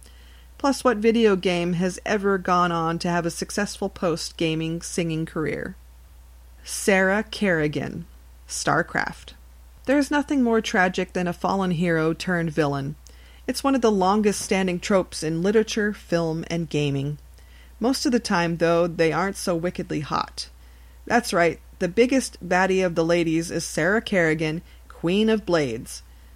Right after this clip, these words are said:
Once one of the most elite Terran psychic agents in the whole StarCraft mythology, she tragically gives her life at the closing of the first game.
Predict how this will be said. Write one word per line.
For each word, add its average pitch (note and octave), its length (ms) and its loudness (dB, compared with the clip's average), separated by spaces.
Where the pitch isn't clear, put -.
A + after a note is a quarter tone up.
Once - 580 0
one F3+ 160 0
of F#3+ 80 0
the F3+ 80 2
most F3+ 360 0
elite F#3+ 480 0
Terran F#3 400 -2
psychic F#3 540 -4
agents E3 480 -2
in D#3 60 -6
the D3 80 -2
whole F#3 260 -2
StarCraft F3 680 -2
mythology, D#3 680 -2
she - 200 -6
tragically A#3 580 2
gives G#3 280 0
her A3 100 0
life E3+ 360 0
at E3+ 120 -6
the - 80 -6
closing F3+ 440 -2
of D#3 120 -2
the E3 40 -4
first D#3 360 -4
game. C#3 360 -6